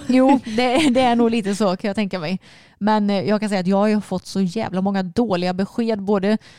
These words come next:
Speaker 2: när det kommer till min egen kropp och, eh, liksom mina hästar nu de senaste åren. Så den, det här beskedet, det, det, det är så kul att jag inte ens ser det som ett dåligt besked, utan som ett, ändå ett bra besked. Att
Speaker 1: <laughs> Ja.
Speaker 2: bra, nu kan vi göra någonting åt det här.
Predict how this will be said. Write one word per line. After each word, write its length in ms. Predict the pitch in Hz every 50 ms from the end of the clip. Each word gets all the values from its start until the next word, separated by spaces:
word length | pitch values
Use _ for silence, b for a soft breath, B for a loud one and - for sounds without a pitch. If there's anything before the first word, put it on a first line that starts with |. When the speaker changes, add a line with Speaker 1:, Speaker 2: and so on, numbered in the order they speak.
| B B
Speaker 2:
när 140 | B 214 226
det 80 | 220 208
kommer 240 | - - 214 196 196
till 200 | - 220 208 202
min 180 | 196 208 214
egen 400 | 220 214 180 170 175 190 233 240
kropp 340 | - 233 214 185 180 _ _ -
och, 380 | - - 175 - _ _ -
eh, 120 | 196 185 175
liksom 380 | 170 170 - - 175 170 165 180
mina 260 | 202 190 190 180 170
hästar 380 | 170 180 202 - - - 226 214
nu 120 | 196 185
de 140 | 175 180 175
senaste 360 | 175 - 208 135 180 - -
åren. 360 | 202 - 113 - 147 185 196 202
Så 220 | - 226 202 190 b b b b b b b b b b b b b -
den, 280 | 240 247 247 214 135 180
det 80 | 247 262
här 280 | 240 269 277 269 269
beskedet, 560 | 262 277 285 - - 240 220 208 196 214 214
det, 400 | - 220 - 196 202 226 - 80 -
det, 280 | - 202 226 240 247 233
det 120 | 220 247
är 40 | 247
så 120 | 220 226
kul 200 | 208 - 233 240
att 140 | 247 254 -
jag 100 | 226 208
inte 140 | 208 202 -
ens 140 | 165 170 -
ser 180 | - 220 190 175
det 80 | 170
som 120 | 170 - 190
ett 120 | 175 175
dåligt 380 | 202 226 190 165 170 208 - -
besked, 360 | 269 254 - 220 180 160 170
utan 220 | 175 - - 185
som 160 | 175 - 196 175
ett, 160 | 170 _ -
ändå 220 | - 208 190 170
ett 100 | 160 -
bra 380 | 175 170 - 214 233 247 269 269
besked. 320 | 240 269 - - 247 -
Att 260 | 180 320 294 - -
Speaker 1:
<laughs> 0 |
Ja. 60 | - 285 -
Speaker 2:
bra, 300 | - 381 403 392 330 285 277
nu 80 | 285 302
kan 180 | - 311 320 294
vi 60 | 302
göra 160 | 294 285 269
någonting 320 | 262 254 262 - 262 214 - _
åt 340 | - - 330 392 349 - _
det 80 | - 247
här. 360 | 240 226 - - 180 202 226